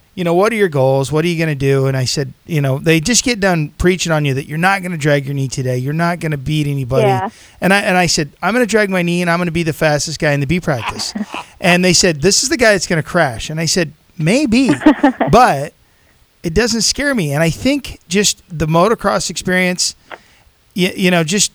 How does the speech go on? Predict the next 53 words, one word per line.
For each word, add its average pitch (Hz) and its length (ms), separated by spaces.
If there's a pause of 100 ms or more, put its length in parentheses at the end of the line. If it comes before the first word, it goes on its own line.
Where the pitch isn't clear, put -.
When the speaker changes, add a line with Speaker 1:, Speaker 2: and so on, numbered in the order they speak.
Speaker 1:
just 170 220
having 190 380
the, 165 100
the 156 180
bike 175 280
moving 185 280
around 160 320
underneath 147 420
you 170 180 (520)
has 135 220
never 156 200
been 160 180
a 147 40
problem. 147 320
It 131 80
never 147 300
scared 151 340
me. 151 160
That 147 180 (300)
some 170 220
of - 20
the 165 60
tracks 165 340
we 160 80
go 156 160
on 156 220
are, 147 160
are 139 100
car 160 240
tracks, 151 460
and 131 140 (320)
the 156 80
torque, 180 420
you 165 80
know, 160 200
that 151 140
tears 165 300
up 160 100
the 156 100
tracks 156 400
from 160 140
those 139 160
ca-, - 140 (100)
the 156 120
cars 165 420 (260)
are - 80
kinda 180 220
hard 170 240
on 151 100
the 139 60
track. 143 360
And, 131 160 (460)
and, 151 340